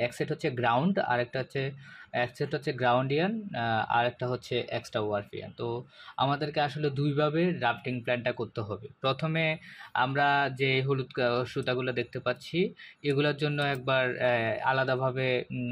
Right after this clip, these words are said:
আমাদেরকে ড্রাফটিং প্ল্যান করে ফেলতে হবে। এরপরে আবার এক্সট্রা একটা উপরে ঘর নিয়ে আমাদেরকে আবার যে এক্সট্রা ইয়ানগুলো আছে, ওগুলোর জন্য ড্রাফটিং প্ল্যান করতে হবে। তো ঠিক আছে, তাহলে আমরা দেখি কীভাবে ড্রাফটিং প্ল্যানটা করতে হয়। আমি একটু উপর করে নিচ্ছি এখানে। তো প্রথমটার জন্য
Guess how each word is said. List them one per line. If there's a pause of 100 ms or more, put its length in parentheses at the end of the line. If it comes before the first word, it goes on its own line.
আমাদেরকে
ড্রাফটিং
প্ল্যান
করে
ফেলতে
হবে। (260)
এরপরে (140)
আবার (160)
এক্সট্রা
একটা (120)
উপরে (120)
ঘর (100)
নিয়ে
আমাদেরকে
আবার
যে (100)
এক্সট্রা (440)
ইয়ানগুলো (100)
আছে, (160)
ওগুলোর
জন্য (100)
ড্রাফটিং
প্ল্যান
করতে
হবে। (480)
তো (100)
ঠিক
আছে,
তাহলে
আমরা
দেখি
কীভাবে (160)
ড্রাফটিং
প্ল্যানটা
করতে
হয়।
আমি
একটু
উপর (100)
করে
নিচ্ছি (100)
এখানে। (520)
তো (120)
প্রথমটার
জন্য